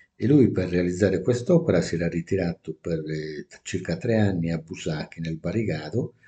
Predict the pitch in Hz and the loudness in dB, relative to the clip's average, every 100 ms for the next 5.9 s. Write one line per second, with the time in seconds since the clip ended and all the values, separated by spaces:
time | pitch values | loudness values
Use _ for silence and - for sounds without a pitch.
0 | - _ _ - 104 95 92 92 90 85 | -20 _ _ 4 6 8 6 4 2 0
1 | 87 87 87 87 98 87 - 85 85 85 | -2 -2 -2 -4 -2 -2 -4 -4 -4 -4
2 | 82 78 - 78 82 _ _ - 73 71 | -6 -6 -10 -12 -14 _ _ -20 -16 -12
3 | 73 71 69 - 80 - 85 78 82 80 | -10 -10 -12 -8 -8 -4 -6 -6 -6 -8
4 | - _ 73 76 - 82 78 78 80 80 | -10 _ -10 -10 -8 -6 -6 -6 -6 -6
5 | 80 78 80 - 85 82 80 78 78 | -6 -6 -8 -10 -6 -6 -6 -8 -10